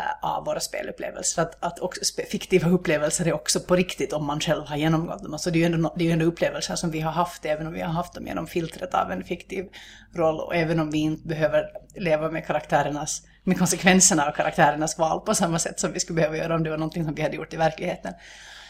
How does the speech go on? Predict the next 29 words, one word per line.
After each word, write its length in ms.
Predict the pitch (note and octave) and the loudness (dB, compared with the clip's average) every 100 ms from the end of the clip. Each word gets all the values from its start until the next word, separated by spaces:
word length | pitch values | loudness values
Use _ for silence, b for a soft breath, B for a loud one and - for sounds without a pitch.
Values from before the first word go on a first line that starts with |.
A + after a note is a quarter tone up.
| B - | B 2
Då 160 | G3+ | 8
har 140 | G3 G3 | 8 8
vi 80 | |
ändå 140 | F#3+ F3+ | 8 6
utsatts 440 | G#3 G3+ F3+ - | 6 4 0 -2
för 80 | F3 | 2
valsituationer 800 | D#3 D#3 - B2+ - - B2+ A2 | 4 4 0 -8 -10 -8 -6 -4
som 200 | - - | -4 -2
präglar 360 | - - - | -2 -2 -4
oss 220 | - - - | -4 -4 -6
på 80 | |
ett 160 | - - | -12 -10
eller 160 | E2 E2 | -8 -6
annat 280 | F#2 - | -6 -6
sätt, 220 | - E3 - | -8 -8 -6
och 60 | |
där 120 | C3+ | -4
vi 60 | D#3 | -2
har 100 | D#3 | 0
lärt 300 | D3+ D3+ - | 0 0 -4
oss, 240 | B2+ - - b b b b _ - | -8 -8 -16 b b b b _ -6
eh, 300 | D3 C3 D#3 | -6 -6 -4
saker 340 | - - C4 | -2 -2 -2
om 140 | F#3+ F3 | 0 0
oss 60 | - | 0
själva 300 | E3 E3+ - | -4 -4 -6
och 120 | - | -4
saker 320 | - - D#3+ | -4 -4 -4
om 280 | D#3 F3 | -4 -6